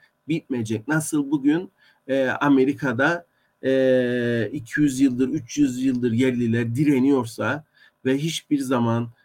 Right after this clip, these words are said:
e, beyazların onlara uyguladığı zulmü kabul etmiyorsa, siyahlar aynı şekilde Afrika'da kabul etmiyorsa, Kıbrıslılar da Kıbrıs'ta kabul etmeyecektir. Üç tane deli, beş tane deli hiç fark etmez. Çünkü bizim artık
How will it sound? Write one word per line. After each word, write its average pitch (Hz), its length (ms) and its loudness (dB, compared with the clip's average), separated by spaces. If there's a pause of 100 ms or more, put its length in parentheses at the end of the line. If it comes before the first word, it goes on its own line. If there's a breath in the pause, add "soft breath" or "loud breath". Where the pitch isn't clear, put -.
(140)
e, 120 140 -4
beyazların 131 600 2
onlara 131 460 0
uyguladığı 127 580 0
zulmü 123 460 2
kabul 127 300 -2
etmiyorsa, 117 640 -2
siyahlar 135 540 0
aynı 123 260 -2
şekilde 110 580 -6
Afrika'da 120 800 -4 (400 soft breath)
kabul 131 300 0
etmiyorsa, 131 580 -2
Kıbrıslılar 117 640 -6
da 147 140 -4
Kıbrıs'ta 113 640 -10 (340)
kabul 117 240 0
etmeyecektir. 110 720 -2
Üç - 260 -6
tane 117 300 -2
deli, 127 320 2
beş 151 240 0
tane 117 280 -2
deli 110 280 -2
hiç 147 200 -8
fark 135 240 -4
etmez. 156 460 -4 (360 soft breath)
Çünkü 147 380 0
bizim 139 440 2 (120)
artık 151 580 -2